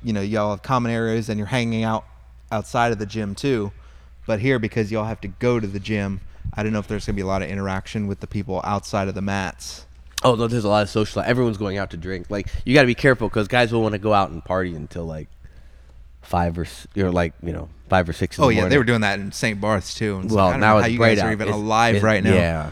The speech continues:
Speaker 2: I mean, there are people that go to the camp just to party. Like, they get together with their buddies. It's like going to a conference. It's like people go to a business conference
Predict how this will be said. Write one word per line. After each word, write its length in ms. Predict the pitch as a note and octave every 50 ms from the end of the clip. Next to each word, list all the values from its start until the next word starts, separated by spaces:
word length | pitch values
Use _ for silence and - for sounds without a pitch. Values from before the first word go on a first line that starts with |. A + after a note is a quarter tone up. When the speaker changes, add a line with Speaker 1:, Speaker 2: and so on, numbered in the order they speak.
| E2 - - - - - -
Speaker 2:
I 60 | A#2+
mean, 100 | C3 C3+
there 60 | D3+
are 20 | C#3+
people 240 | - F3+ E3+ D#3+
that 80 | B2+ G#2
go 120 | F2+ A2
to 60 | A2 G2
the 80 | F2
camp 240 | - - G#2+ F#2 D#2+
just 140 | E2+ F2+ -
to 60 | -
party. 400 | - - D#2+ D#2+ D#2+ C2+ A#1+ - - - - - - - - - - - - -
Like, 220 | A2 G#2 G#2 -
they 100 | - A#2
get 140 | G2 A2+ G#2+
together 260 | - G#2 F#2 G2 G2
with 100 | F#2+ F2+
their 120 | - F#2 E2+
buddies. 300 | D#2 F2 F#2 F2+ E2+ -
It's 120 | A#2 B2 -
like 120 | C#3+ B2+
going 180 | C#3+ D3 C#3+ C3
to 60 | A#2
a 60 | G2+
conference. 480 | - - B2+ B2+ A#2+ - F2+ F2 - -
It's 80 | -
like 120 | A#2 G2+ -
people 220 | C3 B2+ B2 A2+
go 100 | A2 A#2
to 80 | A2 G#2+
a 60 | F#2
business 280 | F#2+ G2+ F#2+ A2+ G#2+
conference 540 | - - A#2 A#2 A2 - B2 B2 A#2 - -